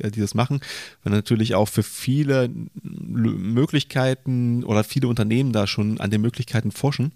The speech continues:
Und wenn man ganz ehrlich ist, ich meine, die Überleitung ist eigentlich ja identisch. Also am Ende ist ein Attribut, was du einfach hinterlegen musst.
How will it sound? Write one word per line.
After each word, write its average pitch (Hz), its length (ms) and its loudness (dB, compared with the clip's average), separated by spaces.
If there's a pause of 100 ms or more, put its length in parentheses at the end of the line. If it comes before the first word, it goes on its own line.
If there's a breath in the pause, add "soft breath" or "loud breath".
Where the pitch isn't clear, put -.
(460 loud breath)
Und 98 140 0
wenn 107 80 4
man 104 60 2
ganz 110 140 0
ehrlich 113 240 0
ist, - 180 -4
ich 104 80 -6
meine, 98 120 0
die 101 80 -2
Überleitung 107 400 2
ist - 180 -6 (140)
eigentlich 107 420 -2
ja - 80 -2
identisch. 104 500 -2
Also 90 220 -2
am 107 140 2
Ende 131 160 2
ist 117 100 -2
ein 127 80 -2
Attribut, 120 500 0
was 123 140 0
du - 80 -6
einfach 113 240 -4
hinterlegen 117 500 0
musst. 156 300 -2